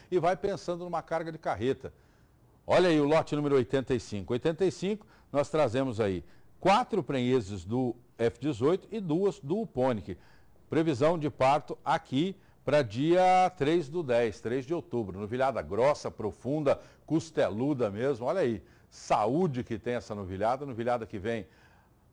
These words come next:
cada vez melhor. Dá uma olhada, extremamente, extremamente.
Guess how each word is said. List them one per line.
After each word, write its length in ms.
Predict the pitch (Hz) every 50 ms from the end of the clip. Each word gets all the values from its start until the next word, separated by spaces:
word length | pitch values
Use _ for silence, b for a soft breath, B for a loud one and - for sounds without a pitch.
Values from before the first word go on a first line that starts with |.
| _ _ _ _ _ _ _ _
cada 380 | _ - 160 160 170 151 139 135
vez 340 | 113 98 127 143 147 113 92
melhor. 480 | 113 107 92 95 110 127 147 151 147 - - -
Dá 120 | 104 127
uma 120 | 151 160 151
olhada, 340 | 120 107 92 92 95 131
extremamente, 1300 | 185 175 - - - - - 190 190 214 233 240 226 226 214 185 123 113 123 147 185 196 - - 208 185 b b b b b b
extremamente. 1120 | - 120 165 185 - - - - 147 165 185 180 180 170 156 117 117 127 147 143 - - 139